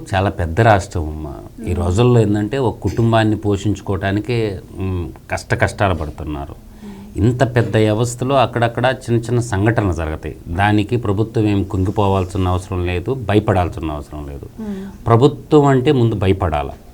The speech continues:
Speaker 1: భయపడాలంటే ఏం చేయాలి? నేను చెప్పిన సింపుల్ సొల్యూషన్. మనకి టెక్నాలజీ అందుబాటులో ఉంది కాబట్టి అన్ని చోట్ల సీసీ కెమెరాలు పెట్టేసి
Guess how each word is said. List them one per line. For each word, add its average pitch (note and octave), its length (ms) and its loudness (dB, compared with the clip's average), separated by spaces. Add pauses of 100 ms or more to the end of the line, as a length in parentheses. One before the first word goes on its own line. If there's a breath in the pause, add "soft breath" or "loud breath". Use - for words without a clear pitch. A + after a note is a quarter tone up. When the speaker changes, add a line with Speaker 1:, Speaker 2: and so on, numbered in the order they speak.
Speaker 1:
భయపడాలంటే C3 840 6
ఏం B2+ 100 4
చేయాలి? A#2 240 6
నేను A#2 240 6
చెప్పిన D#3+ 320 4
సింపుల్ A2+ 460 -2
సొల్యూషన్. D#2 520 -6 (420 soft breath)
మనకి B2+ 760 4 (220)
టెక్నాలజీ D3+ 500 4
అందుబాటులో A#2 540 4
ఉంది D#2+ 180 -2
కాబట్టి D2 540 -8 (380)
అన్ని A#2+ 340 4
చోట్ల C3+ 240 6
సీసీ A#2 360 2
కెమెరాలు F#2 500 2
పెట్టేసి D#2+ 580 -8